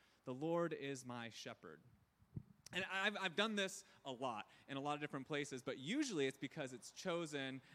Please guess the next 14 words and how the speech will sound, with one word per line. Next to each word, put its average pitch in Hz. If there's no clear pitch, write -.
at 131
loved 143
ones' 123
funerals 101
that 120
they 123
choose 120
for -
their 104
loved 104
one. 92
And 165
so, 170
uh, 139